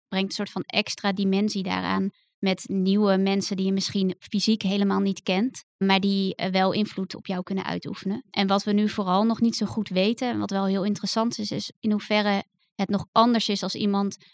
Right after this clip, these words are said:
zeg maar, in jouw fysieke vriendengroep het heel erg gaaf vindt wat jou doet en jou probeert te stimuleren. Of dat iemand dat online doet. Want ja, je, voor ons voelt dat misschien een beetje als twee werelden.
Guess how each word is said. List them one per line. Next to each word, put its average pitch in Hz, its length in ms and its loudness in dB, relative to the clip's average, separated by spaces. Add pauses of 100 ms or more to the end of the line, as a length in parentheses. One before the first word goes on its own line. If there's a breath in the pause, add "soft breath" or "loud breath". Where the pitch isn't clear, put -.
(100 soft breath)
zeg - 180 -4
maar, 196 100 2
in 208 120 2
jouw 196 120 0
fysieke 214 520 0
vriendengroep 226 580 2 (340)
het 208 140 -6
heel 208 240 4
erg - 160 0
gaaf 196 240 4
vindt 208 220 0
wat 208 140 -2
jou 202 120 0
doet 214 220 -2
en 196 100 0
jou 196 120 -2
probeert 208 320 -2
te - 80 -8
stimuleren. 208 720 0 (340)
Of 202 320 -4
dat 196 360 -2
iemand 208 220 0
dat 196 140 -2
online 196 440 0
doet. 175 280 -6
Want 190 220 -8
ja, 196 160 -8
je, 180 140 -8 (140)
voor - 240 -4
ons 220 360 2
voelt 226 240 2
dat 196 180 -2
misschien 208 300 -2
een 196 60 0
beetje 196 220 -2
als - 120 -6
twee 190 260 -2
werelden. 208 540 0